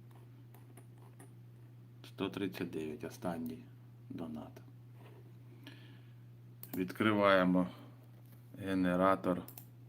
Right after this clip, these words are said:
випадкових чисел від одного до ста тридцяти дев'яти. Ста тридцяти дев'яти. І зараз дізнаємось переможця.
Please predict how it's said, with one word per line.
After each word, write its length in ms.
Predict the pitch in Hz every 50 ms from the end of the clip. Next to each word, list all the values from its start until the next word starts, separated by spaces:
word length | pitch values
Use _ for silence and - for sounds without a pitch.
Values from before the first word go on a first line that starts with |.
| - - - - - - - - - - - - - - - - - -
випадкових 720 | - 98 92 90 107 101 90 - - 98 92 90 90 87
чисел 640 | 87 - 95 87 - - - 104 107 113 123 135 147 143 - - - -
від 260 | - 95 95 95 90 - -
одного 720 | - 101 98 92 95 92 92 90 90 90 95 101 123 143 - - - - - - - - - - - - - - - - - - - - - - - - - - - - - - - - - - - - - - - - - - - - - -
до 500 | 110 92 90 95 95 98 104 110 123 127 123 - - - -
ста 440 | - - - - - - - 127 131
тридцяти 680 | - 131 131 131 131 127 123 - 135 135 131 135 -
дев'яти. 760 | - - 143 139 135 135 135 139 135 - - 98 90 90 87 - - - - - - - -
Ста 320 | - - - - - 62
тридцяти 580 | - - - 110 117 117 - - - - - 60
дев'яти. 580 | - - - 113 - - - - 53 52 - - - - - - - - - - - - - - - - - -
І 100 | - 135
зараз 460 | 131 131 165 175 180 175 160 160 143
дізнаємось 720 | 117 113 110 101 107 110 120 127 127 123 120 113 110 113
переможця. 920 | - - - 139 160 139 123 101 95 87 87 85 82 - - - - 98 95